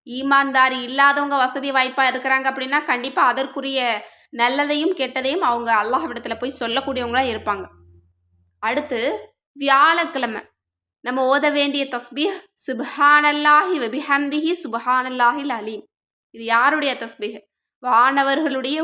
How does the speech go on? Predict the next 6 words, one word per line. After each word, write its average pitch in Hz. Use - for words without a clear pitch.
உணவு. 269
இதுதான். 233
இந்த 254
வார்த்தையை 294
நம்ம 254
சொல்லும்போது 269